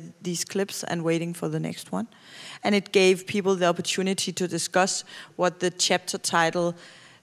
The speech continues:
told about the content and what it actually would lead up to. So, so it became a really good idea. It wasn't, I mean, it was not like it was something that we really thought, "This is a big master plan." It just, we were just,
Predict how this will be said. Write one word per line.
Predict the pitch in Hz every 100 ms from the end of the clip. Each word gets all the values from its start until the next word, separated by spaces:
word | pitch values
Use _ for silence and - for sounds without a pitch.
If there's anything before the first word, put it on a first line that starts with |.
| _
told | - 196 165 165
about | - 160 156 156 156
the | 170
content | - 180 - 208 202 208 -
and | 165 160 156 156 160 - - -
what | - 160 -
it | - 156 - -
actually | 156 - 165
would | 156 156 160
lead | 160 -
up | 160 -
to. | 156 151
So, | - 165 165 - - -
so | - 202
it | 190
became | 208 214
a | 196
really | 185 190
good | 180 180 - - - -
idea. | 170 165 151
It | 151
wasn't, | 160 156 160 151 160
I |
mean, | 156 147
it | 151
was | 151 147
not | 160 160
like | 151 151 - -
it | 147
was | 151
something | - 151 151 147
that | 147
we | 151 143
really | 151 147
thought, | - 143 147 -
"This | 139 147
is | 143 - - - - - -
a | 160
big | 147 156 160
master | 135 151 151
plan." | - 151 156
It | 165
just, | 165 - - - - -
we | - 180
were | 170 165
just, | 180 175 170 -